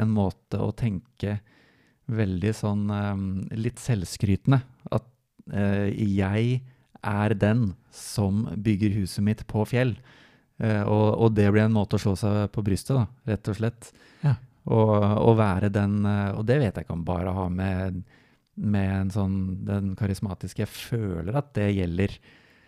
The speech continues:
Speaker 1: Ja, i hvert fall, jeg skal i hvert fall snakke for den protestantiske eller lutherske kirke,
Speaker 2: <laughs>
Speaker 1: at det er en, en, ehm, en måte å tenke om seg selv og verden på, at jeg gjør det riktige, jeg har bygd huset mitt på fjell,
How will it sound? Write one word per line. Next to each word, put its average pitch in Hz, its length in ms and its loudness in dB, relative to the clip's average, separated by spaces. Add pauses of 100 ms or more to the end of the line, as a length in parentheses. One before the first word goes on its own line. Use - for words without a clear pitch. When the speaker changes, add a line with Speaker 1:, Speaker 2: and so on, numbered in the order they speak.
(1040)
Speaker 1:
Ja, 113 160 2
i 104 60 0
hvert 104 180 -2
fall, 127 200 -2
jeg 120 120 0
skal - 160 0
i - 60 2
hvert 104 100 -4
fall 123 100 -2
snakke - 360 -4
for 101 240 0
den 104 180 0
protestantiske 104 760 -4
eller 104 140 0
lutherske 98 400 -2
kirke, 127 420 4
Speaker 2:
<laughs> - 100 -2
Speaker 1:
at 107 100 0
det 123 120 4
er 95 300 0
en, 123 320 4
en, 120 280 0 (120)
ehm, 107 360 0 (120)
en 117 160 0
måte 107 480 0
å 101 80 -2
tenke 104 640 -4
om 101 160 0
seg 110 160 -2
selv 101 380 0
og 101 40 0
verden 87 300 -2
på, 107 160 0
at - 160 -4 (1200)
jeg 101 240 4
gjør 110 100 4
det 117 100 4
riktige, 107 360 -2 (160)
jeg 107 300 2
har 117 80 2
bygd 101 280 2
huset 95 240 -2
mitt 95 120 -2
på 110 120 -4
fjell, 117 260 0